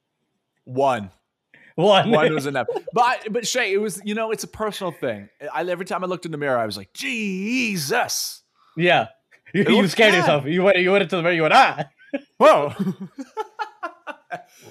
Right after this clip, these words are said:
Speaker 1: I didn't know Michael Myers got out of prison again.
Speaker 2: <laughs>
Speaker 1: What did he do? Wait, it's me.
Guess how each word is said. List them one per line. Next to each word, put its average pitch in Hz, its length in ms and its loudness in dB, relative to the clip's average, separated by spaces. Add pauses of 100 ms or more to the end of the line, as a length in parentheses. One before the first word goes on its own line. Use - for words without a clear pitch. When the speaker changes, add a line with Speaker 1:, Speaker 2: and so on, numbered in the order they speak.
(220)
Speaker 1:
I 247 180 4
didn't 277 160 0
know 254 120 2
Michael 233 320 0
Myers 240 420 2
got 214 160 0
out 220 140 0
of 208 100 -4
prison 269 340 -2
again. 151 280 0
Speaker 2:
<laughs> 175 1200 -4 (560)
Speaker 1:
What 214 140 -2
did 247 140 -4
he 233 80 -2
do? 392 60 -6 (100)
Wait, 233 240 0 (260)
it's 139 160 -4
me. 262 460 -2